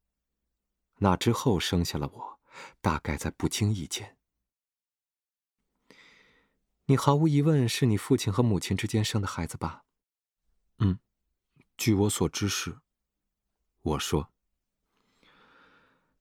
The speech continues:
“然而你母亲离开家时，领的不是你，而是没有血缘关系的姐姐。”樱花说。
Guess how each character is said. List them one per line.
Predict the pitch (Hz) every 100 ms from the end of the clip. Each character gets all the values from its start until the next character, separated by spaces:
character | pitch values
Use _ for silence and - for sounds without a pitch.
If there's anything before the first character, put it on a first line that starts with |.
| _ _ _
“然 | - 151
而 | 165
你 | 180
母 | 131
亲 | 110 120
离 | 131
开 | -
家 | 143 156
时， | 151 - 95 104 - _ _ -
领 | 98 90
的 |
不 | - 113
是 | - 190
你， | 143 95 - _ _ _ _ _
而 | - 127
是 | -
没 | 127
有 | 123
血 | - 139
缘 | 92 110
关 | 151 160
系 | -
的 | 87
姐 | - - -
姐。” | 98 117 _ _ _ _ _ _ _ _ _ _ _
樱 | 85 80
花 | - 76
说。 | - -